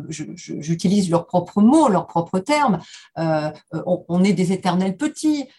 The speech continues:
euh, voilà, euh, face à un conflit, c'est, c'est compliqué de trouver un chef d'établissement qui va vraiment, euh, arriver, euh, à entendre les deux points de vue, et puis c'est pas, de toute façon, évident aussi, euh,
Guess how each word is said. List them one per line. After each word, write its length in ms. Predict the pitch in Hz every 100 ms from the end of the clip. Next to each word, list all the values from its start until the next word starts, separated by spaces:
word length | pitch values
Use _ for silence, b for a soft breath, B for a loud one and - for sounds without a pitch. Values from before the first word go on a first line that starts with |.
| b 170
euh, 420 | 170 160 165 160 156
voilà, 680 | 226 262 240 175 160 208 156
euh, 40 | _
face 260 | _ 180 -
à 60 | 175
un 100 | 175
conflit, 460 | 170 165 247 277
c'est, 200 | - 175 -
c'est 240 | 180 180
compliqué 440 | 160 - 165 - 220
de 20 |
trouver 320 | - 156 165
un 100 | 233
chef 220 | 220 170
d'établissement 840 | 170 170 156 160 165 190 196 247
qui 140 | 240 175
va 160 | 180
vraiment, 800 | 170 175 185 190 196 226 262 240
euh, 20 | 170
arriver, 880 | 170 214 220 156 190 247 311 277
euh, 80 | 180 - B B
à 80 | -
entendre 640 | 180 185 220 233 285 240 185
les 160 | 175
deux 160 | 156 170
points 200 | 190 180
de 80 | 165
vue, 300 | 208 277 226
et 40 |
puis 120 | -
c'est 280 | - 165 165 -
pas, 240 | 185 147
de 60 | -
toute 160 | 170
façon, 360 | 175 165 254 285 202
évident 500 | 170 165 185 247 190
aussi, 560 | 170 - - 311 285
euh, 120 | 175